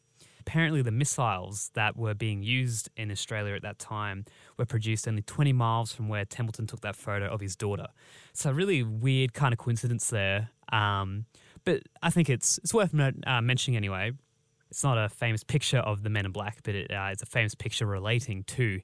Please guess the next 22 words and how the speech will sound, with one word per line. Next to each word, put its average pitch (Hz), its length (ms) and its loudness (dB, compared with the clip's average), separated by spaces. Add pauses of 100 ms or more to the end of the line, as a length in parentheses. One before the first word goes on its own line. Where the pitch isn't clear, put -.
(260)
the 120 80 0
Men 92 100 -2
in 90 100 -6
Black. - 460 -10
Heaps 190 400 0
of 160 60 -2
accounts 127 420 0
from - 160 -12
all 151 140 2
different 135 180 2
types 127 220 0
of 117 80 -6
people. 107 420 -2 (400)
I - 20 0
think 175 140 0
if - 80 -8
you're 175 80 -2
really 202 160 2
interested 135 300 0
in 131 60 2
this 110 120 -2
topic, - 480 -4